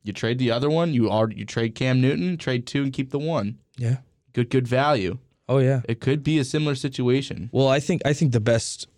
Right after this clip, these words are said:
Speaker 2: the best course of action would be to trade Cam just because it's
Speaker 1: Well,
Speaker 2: his
Speaker 1: first, of course.
Speaker 2: Well, I think only trade Cam
Speaker 1: But
Speaker 2: because
Speaker 1: down the road, you don't know that for sure.
Speaker 2: But I will say I'd like, I would like to keep Grier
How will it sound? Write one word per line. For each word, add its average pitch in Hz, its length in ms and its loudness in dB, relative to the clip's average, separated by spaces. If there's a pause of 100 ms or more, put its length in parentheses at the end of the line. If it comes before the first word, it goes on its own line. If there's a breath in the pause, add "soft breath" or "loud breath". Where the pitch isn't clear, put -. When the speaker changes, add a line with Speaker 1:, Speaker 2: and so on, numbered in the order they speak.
(340)
Speaker 2:
the 143 120 4
best 127 220 2
course 120 260 2
of 104 60 -2
action 107 440 2
would 110 240 4
be 110 140 2
to 107 100 -2
trade 104 340 -2
Cam 104 380 0
just 110 180 -2
because 110 240 -2
it's - 420 -8
Speaker 1:
Well, 127 100 2
Speaker 2:
his 131 160 2
Speaker 1:
first, 110 320 0
of - 100 -6
course. - 500 -2
Speaker 2:
Well, 123 160 4
I 107 140 2
think 107 320 -4
only 120 300 4
trade 95 280 -4
Cam 104 480 -2 (240)
Speaker 1:
But 120 140 -18
Speaker 2:
because 113 420 4
Speaker 1:
down 131 240 4
the 117 100 4
road, 110 280 2
you 104 80 -4
don't 92 220 -2
know 85 100 -6
that - 160 -8
for - 160 -18
sure. - 400 -12 (640)
Speaker 2:
But 131 340 0 (160)
I 131 120 2
will 135 260 4
say 123 240 -2
I'd 113 180 2
like, 113 480 -2 (280)
I 139 120 2
would 139 200 6
like 120 340 2
to 110 120 -4
keep - 360 -2 (140)
Grier 104 600 2